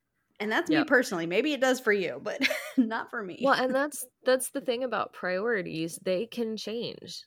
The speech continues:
Speaker 2: Like,
Speaker 1: Mm-hmm.
Speaker 2: you decided to stop prioritizing having your email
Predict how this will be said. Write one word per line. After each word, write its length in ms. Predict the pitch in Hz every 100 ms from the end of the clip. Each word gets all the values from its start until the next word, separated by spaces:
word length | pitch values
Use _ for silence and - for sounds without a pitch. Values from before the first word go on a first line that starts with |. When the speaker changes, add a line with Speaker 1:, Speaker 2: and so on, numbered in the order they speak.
| -
Speaker 2:
Like, 120 | 180
Speaker 1:
Mm-hmm. 160 | 190 -
Speaker 2:
you 340 | 196 196 208
decided 800 | 196 202 165 160 165 135 156 175
to 140 | -
stop 500 | 180 - - 151 -
prioritizing 960 | - 170 156 156 160 143 131 143 131 147
having 420 | 156 170 160 160
your 220 | 160 160 -
email 680 | - 165 160 143 139 143 175